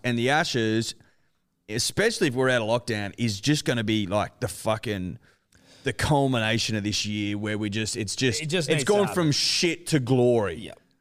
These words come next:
Speaker 1: And we're out and about and we're ripping and we're tearing and the nation's taking
Speaker 2: Sun's
Speaker 1: wickets
Speaker 2: shiny,
Speaker 1: and we're
Speaker 2: it's
Speaker 1: scoring
Speaker 2: hot.
Speaker 1: fucking runs. Now, people rightly are pointing out that there are people stranded in the U K that can't get home.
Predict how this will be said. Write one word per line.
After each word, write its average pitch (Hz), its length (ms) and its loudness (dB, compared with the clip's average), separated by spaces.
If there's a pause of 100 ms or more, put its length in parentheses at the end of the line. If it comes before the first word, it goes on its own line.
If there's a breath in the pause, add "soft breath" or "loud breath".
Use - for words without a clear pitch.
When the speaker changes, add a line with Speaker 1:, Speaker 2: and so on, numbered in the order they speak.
(300)
Speaker 1:
And 127 140 0
we're 135 160 6
out 156 160 4
and 139 80 -6
about 127 380 2
and 117 80 -6
we're 113 80 -2
ripping 139 320 2
and 123 80 0
we're 113 80 -2
tearing 113 460 0
and 113 100 -4
the 113 60 -2
nation's 120 400 0
taking 110 280 2
Speaker 2:
Sun's 175 220 2
Speaker 1:
wickets 110 140 0
Speaker 2:
shiny, 143 320 0
Speaker 1:
and 120 80 2
we're 131 60 2
Speaker 2:
it's 131 100 -2
Speaker 1:
scoring 175 320 4
Speaker 2:
hot. 143 160 4
Speaker 1:
fucking 202 260 0
runs. 214 460 2
Now, 190 320 0 (380 loud breath)
people 208 600 4
rightly 156 560 4
are - 80 2
pointing 147 400 2
out 131 200 2
that 123 100 -2
there 127 160 6
are 131 100 4
people 123 320 2
stranded 123 320 2
in 117 60 2
the 117 80 2
U 117 180 4
K 113 220 2
that 107 120 -2
can't 117 240 0
get 104 120 -2
home. 107 420 -2